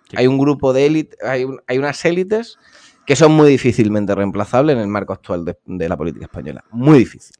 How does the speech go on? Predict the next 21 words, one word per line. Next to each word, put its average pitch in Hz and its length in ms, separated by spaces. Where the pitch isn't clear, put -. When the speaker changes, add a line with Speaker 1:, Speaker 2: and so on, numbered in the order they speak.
Speaker 2:
Por 95 160
cómo, 110 340
com-, 104 200
por, 135 180
sobre 156 240
todo 208 140
por 180 140
cómo 127 200
se 113 140
generan. 110 420
Porque - 240
se 95 100
generan 107 240
a 101 60
través 95 160
de 98 60
la 98 40
juventud 101 340
de 107 60
los 117 120
partidos 196 520